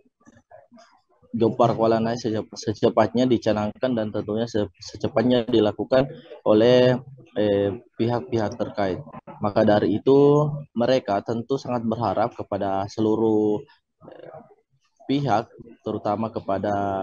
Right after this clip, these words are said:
masyarakat, agar tetap bekerja sama dalam mencanangkan festival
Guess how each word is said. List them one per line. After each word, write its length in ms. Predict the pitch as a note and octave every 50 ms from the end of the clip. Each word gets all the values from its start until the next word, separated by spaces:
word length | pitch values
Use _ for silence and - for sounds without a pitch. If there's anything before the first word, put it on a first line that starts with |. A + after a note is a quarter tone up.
| F#2+ F#2+ F#2+ F#2+ F#2+ F#2 - - _ _ _ _ _ _ _
masyarakat, 560 | A#2 A#2+ A#2+ C#3 B2+ B2 A2+ - A#2+ B2 -
agar 260 | - G#2+ G#2+ A2 G#2+ G#2 -
tetap 320 | - G#2 - B2 B2 -
bekerja 480 | - A2+ A2 G2 - G#2+ A2 A2+ G#2+ G#2
sama 400 | - - A#2+ G#2 G2 G2 A2+ C3+
dalam 640 | C#3 A2 G2+ G#2+ A#2 B2+ C3 C3 B2+ C3 B2 A2 F#2
mencanangkan 880 | G#2+ G#2 G#2 - A2 G2+ G2+ G2 G2 - B2 B2+ C3 C3 B2+ B2+ A#2+ - - - _ _ - - - - _ _ _ _ _ _ _ _ _ _ _ _ _ _ _ _ _ _
festival 840 | - G#2+ G#2+ G#2 - - G#2+ G2+ - C3+ C3+ C#3 C#3 C#3+ C#3+ C#3+ C#3+